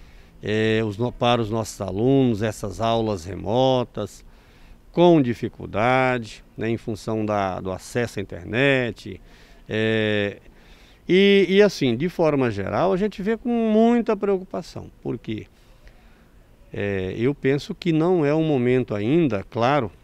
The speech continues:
de a gente pensar num sistema nem híbrido ainda, né, para as nossas escolas. Eh, nosso estado, ele está aí numa crescente, né, em relação a,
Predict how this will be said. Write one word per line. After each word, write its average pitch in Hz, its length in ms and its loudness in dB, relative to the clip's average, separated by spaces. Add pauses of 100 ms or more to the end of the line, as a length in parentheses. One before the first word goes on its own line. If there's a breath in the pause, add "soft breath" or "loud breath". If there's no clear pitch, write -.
de 101 160 -6
a 110 80 -2
gente 110 300 -6
pensar 131 560 -6 (340)
num 107 140 -8
sistema 120 580 -6 (180)
nem 160 460 -2
híbrido 131 480 -2
ainda, 101 400 -4 (320)
né, 101 180 -6
para 110 180 -8
as - 100 -10
nossas 113 220 -10
escolas. - 680 -6 (880 soft breath)
Eh, 101 240 -10
nosso 95 280 -10
estado, 104 500 -6
ele 196 120 -6
está - 240 -10
aí 110 100 -6
numa 143 180 -4
crescente, 135 800 -6
né, 110 240 -6 (320)
em 107 80 -12
relação 104 640 -8 (640 loud breath)
a, 98 600 -4